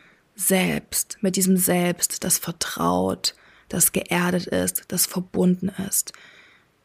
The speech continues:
Intuition und Embodiment hängen direkt miteinander zusammen. Und hab Mitgefühl mit dir und verstehe, dass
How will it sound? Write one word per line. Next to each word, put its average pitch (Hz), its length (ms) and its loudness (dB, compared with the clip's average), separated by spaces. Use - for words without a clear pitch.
Intuition 208 800 6
und 180 120 2
Embodiment 180 1000 2
hängen 190 560 4
direkt 180 500 0
miteinander 180 540 -2
zusammen. 170 600 0
Und 180 580 6
hab 208 360 2
Mitgefühl - 600 4
mit 180 220 2
dir 90 260 0
und 196 220 8
verstehe, 180 800 4
dass 190 540 2